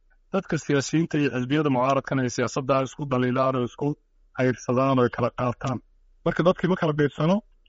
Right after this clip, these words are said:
qof walba wuxuu mashquul ku yahay oo uu arkayaa in maaragtay siyaasaddii wixii socday,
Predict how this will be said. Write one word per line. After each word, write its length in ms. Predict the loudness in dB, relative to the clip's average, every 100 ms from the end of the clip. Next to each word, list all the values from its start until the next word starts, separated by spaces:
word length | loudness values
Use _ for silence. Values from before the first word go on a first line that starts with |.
| 2
qof 160 | 2 2
walba 280 | 0 2 2
wuxuu 240 | 2 2
mashquul 340 | -2 -2 -2 -2
ku 120 | 0
yahay 280 | 2 2 2
oo 140 | 0 -2
uu 120 | 2
arkayaa 640 | 2 2 0 2 4 2 0
in 160 | -2 -2 -2
maaragtay 420 | 2 2 2 -2 -4
siyaasaddii 640 | 0 0 2 -2 0 0
wixii 260 | 2 0 -2
socday, 320 | -4 -2 2